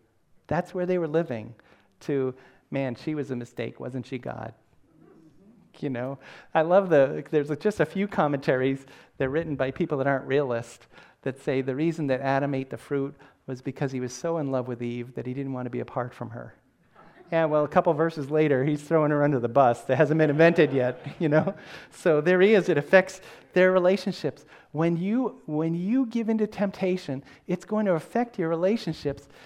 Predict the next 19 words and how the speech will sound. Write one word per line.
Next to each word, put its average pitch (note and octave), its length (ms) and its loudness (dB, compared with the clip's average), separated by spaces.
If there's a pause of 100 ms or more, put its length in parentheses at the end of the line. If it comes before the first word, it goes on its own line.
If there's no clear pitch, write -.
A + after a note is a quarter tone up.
(140)
especially G3 600 0
if E3+ 140 -4
you're F#3 80 -2
covering G3 580 -2
things, G#2+ 640 -8 (720)
because E3+ 380 -2
there's D3+ 240 -2
part A3+ 300 -2
of G3+ 80 -4
you G3 120 -4
now D#3 260 -2
that's D3 180 -8
hiding. B2+ 600 -6 (1120)
And C#3 120 -4
the C3+ 60 -4
best G#3 280 2
relationships D3 640 -4
are F3 160 -4
open. A2 400 -8